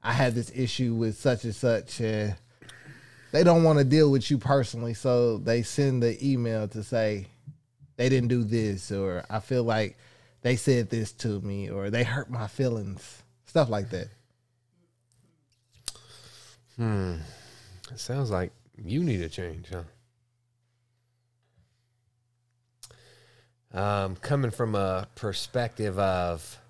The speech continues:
Speaker 1: Listen, I've been wrote up twice, bro. Wrote up twice
Speaker 2: Yeah,
Speaker 1: for
Speaker 2: hello.
Speaker 1: bullying in the workplace. This is a grown-ass man.
Speaker 2: He complained to someone?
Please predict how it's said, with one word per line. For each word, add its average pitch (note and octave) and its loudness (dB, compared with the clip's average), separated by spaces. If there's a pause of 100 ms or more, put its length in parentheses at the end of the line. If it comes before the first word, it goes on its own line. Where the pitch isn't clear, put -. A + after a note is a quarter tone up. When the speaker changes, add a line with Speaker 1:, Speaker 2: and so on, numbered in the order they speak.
Speaker 1:
Listen, D#3 6
I've C3+ 6
been C#3+ 8
wrote B2+ 8
up A2 4
twice, G#2+ 4
bro. G#2 0 (880)
Wrote C3 8
up A2+ 6
twice G#2+ 2
Speaker 2:
Yeah, - -10
Speaker 1:
for A2+ 6
Speaker 2:
hello. F#2+ 0 (580)
Speaker 1:
bullying A#2+ 6
in A#2+ -2
the A2+ 2
workplace. G#2 0 (680)
This C#3+ -4
is A2+ 0
a G#2+ 6
grown-ass C3+ 6
man. A#2+ 2 (1600)
Speaker 2:
He A#2 -4
complained A2 -6
to G#2 -8
someone? B2+ -10